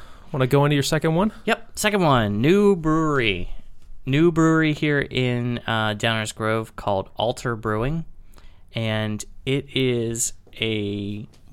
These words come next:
Speaker 2: you know, kinda coming up and, and making a name for itself in the area. They have a lot of I P As, which I'm not a huge fan of, to be honest. I mean, I'm kind of,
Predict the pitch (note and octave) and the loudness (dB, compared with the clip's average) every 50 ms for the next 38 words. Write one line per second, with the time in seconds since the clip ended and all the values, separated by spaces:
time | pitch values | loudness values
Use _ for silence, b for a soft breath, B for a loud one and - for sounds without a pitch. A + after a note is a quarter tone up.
0 | C#3 - - - - - C#3 B2+ A#2 - - D#3+ E3 E3 D#3 D3 - - C#3 E3 | -18 -18 -18 -18 -6 -2 -2 -2 -2 -2 -2 -4 -2 -2 -4 -6 -4 -6 -4 -4
1 | D#3 D3+ C#3+ C#3 C#3 C3+ C#3+ - - - - A#2+ A#2+ A#2+ A#2+ A#2+ A#2 A#2 A#2 A#2 | -4 -4 -2 -2 -2 -4 -6 -14 -14 -6 -4 -4 -2 -2 -2 -4 -4 -4 -6 -6
2 | A2+ A2+ A2 - - - - - B2 A#2+ B2 B2 B2 - B2+ A#2+ A#2 A#2+ A#2+ A#2+ | -6 -8 -8 -10 -12 -14 -10 -8 -6 -2 -2 -2 -2 -2 -4 -2 -2 0 0 0
3 | B2+ - - A2 G2 G2 - - - A2 G#2+ G#2 - - G2+ G2+ G#2+ G2+ G#2 G#2+ | -2 -2 -2 -2 -2 -2 -2 -2 0 0 0 0 0 -2 -4 -2 -2 0 0 0
4 | A2 A2 G#2+ G2+ F#2+ F2+ F#2 G#2 - B B B B B B B B B - B2 | 0 0 0 0 -2 -2 -2 -4 -8 B B B B B B B B B -8 -8
5 | A#2+ A#2+ C3 C3+ C#3 D3 D3+ C3 - - D3+ D#3 D#3+ - - C3 C3 A#2 A#2+ B2 | -2 2 2 4 4 4 0 -2 -2 -2 -2 -2 0 -2 0 0 0 0 2 2
6 | B2 C3 C#3+ C3+ - - C3 B2 A#2 A#2+ A#2+ A2+ - - - - A2 A2+ B2 B2 | 2 2 2 0 0 0 2 4 4 4 4 2 -2 -8 -2 0 2 2 2 0
7 | - - A#2 A2 G#2 G2 F#2+ - - - D#3 - - - A2 A2 G#2 G2+ F2+ - | -2 -2 0 0 2 2 0 0 -4 -4 -4 -4 -4 -4 -4 -4 -4 -4 -4 -4
8 | - - - - - - - - - - - - - - - - - - - - | -2 -2 -2 -4 -6 -12 -16 -20 -20 -18 -18 -20 -18 -18 -18 -18 -18 -18 -10 -8
9 | B2+ C3 C#3 C#3+ C#3 C3+ A#2+ A2 - - C3+ A#2 G#2 G2 - - - - F#2+ E2+ | -4 -2 0 0 0 0 -2 -4 -6 -6 -4 -4 -4 -4 -6 -8 -6 -6 -8 -8
10 | C2+ D#2 - - - - - - - - - - G#2+ G2 F#2 F#2 F#2+ A#2 - - | -8 -10 -10 -12 -14 -14 -14 -16 -16 -14 -8 -6 -4 -4 -4 -6 -6 -6 -6 -6
11 | - - - G2 G#2 G#2+ G#2 G#2+ A2 A2 - - B2 A#2+ B2 B2 B2 A#2 - | -6 -8 -12 -10 -8 -8 -6 -6 -6 -8 -8 -8 -6 -4 -2 -2 -2 -2 -4